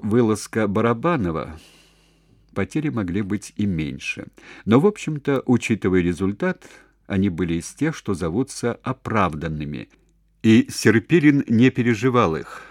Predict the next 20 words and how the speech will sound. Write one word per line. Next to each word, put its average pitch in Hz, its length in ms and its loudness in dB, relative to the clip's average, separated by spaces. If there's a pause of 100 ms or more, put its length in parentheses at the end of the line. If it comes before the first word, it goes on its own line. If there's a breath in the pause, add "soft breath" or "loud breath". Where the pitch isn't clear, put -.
только 104 320 2
вдруг 98 280 -2
вспомнил 110 600 0
об 92 180 -2
убитом 92 420 0
прямо 90 280 0
на 85 100 0
глазах 85 480 -4
молоденьком 87 840 -2
лейтенанте. 90 960 -2 (840 loud breath)
Собирался 160 600 4
начать 135 400 4
жизнь 104 420 2
с - 120 -4
этого 104 320 2
боя, 104 480 2 (220 loud breath)
а 92 120 -4
вместо 104 460 -2
того 90 320 -2
кончил - 720 -8